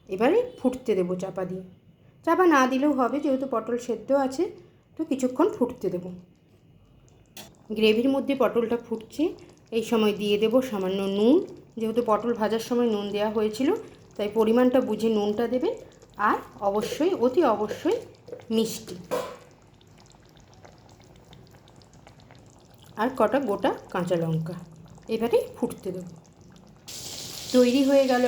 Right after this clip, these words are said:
আমার নারকেলি পটল বা পটলের মালাইকারি, যা বলতে পারেন। নামানোর আগে দিয়ে দেবো সামান্য ঘি আর অল্প একটু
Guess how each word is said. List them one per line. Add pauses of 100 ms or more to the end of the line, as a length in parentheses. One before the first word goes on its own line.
আমার (380)
নারকেলি
পটল (460)
বা
পটলের
মালাইকারি, (160)
যা (120)
বলতে
পারেন। (480)
নামানোর
আগে
দিয়ে
দেবো (120)
সামান্য (200)
ঘি (1500)
আর (160)
অল্প (140)
একটু